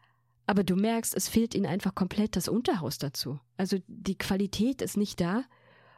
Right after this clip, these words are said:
und bis dato sehe ich noch keine Bewegung bei der U S L so richtig, dass auch die versuchen, irgendwie eine zweite Liga mit zu erstellen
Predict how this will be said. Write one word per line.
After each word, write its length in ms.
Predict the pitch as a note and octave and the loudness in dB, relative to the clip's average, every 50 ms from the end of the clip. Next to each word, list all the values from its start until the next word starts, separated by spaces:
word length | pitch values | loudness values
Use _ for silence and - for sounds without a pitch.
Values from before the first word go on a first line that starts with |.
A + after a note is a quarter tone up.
| - _ | -10 _
und 280 | - F#3+ G3+ - - F3+ | 0 0 0 0 -2 0
bis 140 | - F#3+ - | 0 0 2
dato 260 | G#3 G3 G3+ - G#3+ | 0 0 2 2 2
sehe 140 | F#3+ G3+ G#3+ | 2 2 2
ich 60 | - | 2
noch 140 | G#3 F#3 - | 0 0 0
keine 280 | - F3 F#3 F#3+ A#3+ C4+ | -2 0 0 2 2 2
Bewegung 380 | C4 A3+ F#3+ G#3+ B3+ C4+ A#3 | 2 2 2 2 2 2 0
bei 100 | G3 F#3 | 0 0
der 120 | E3+ F3+ F3 | 0 0 0
U 80 | F3 | 0
S 120 | E3+ E3 - | 0 -2 -2
L 240 | - - A#3 D4+ C#4+ | -2 0 0 2 2
so 120 | A3 F3 | 2 2
richtig, 460 | C#3+ D3+ D3+ - - G3 G#3+ - - _ _ _ _ - - - - - | 0 -2 -2 0 -2 -2 -2 -4 -8 _ _ _ _ -20 -20 -20 -8 -4
dass 160 | - - - | -2 -2 -2
auch 100 | - - | -2 0
die 160 | - G#3+ B3 | 0 0 2
versuchen, 340 | - A#3+ F#3+ F3 F#3+ G3 G#3 | 2 2 2 2 2 2 2
irgendwie 320 | - - F3+ - - F#3+ | 0 0 -2 -2 -2 -4
eine 220 | - C#3 F3+ F3 E3 | -2 0 -2 -2 -2
zweite 280 | - - F3 E3+ - | -2 -4 -2 0 2
Liga 300 | E3 E3 A3+ C#4+ C4 F3 | 2 2 4 2 2 2
mit 220 | D3+ D3+ D#3+ - - | 2 0 -2 -2 -2
zu 220 | - F#3+ E3 D#3 | -2 0 0 0
erstellen 600 | - - D3+ - - D3+ C#3+ D3 D#3+ G3 A#3 A#3 | 0 -2 -2 -2 -2 -2 -2 0 0 0 -2 -4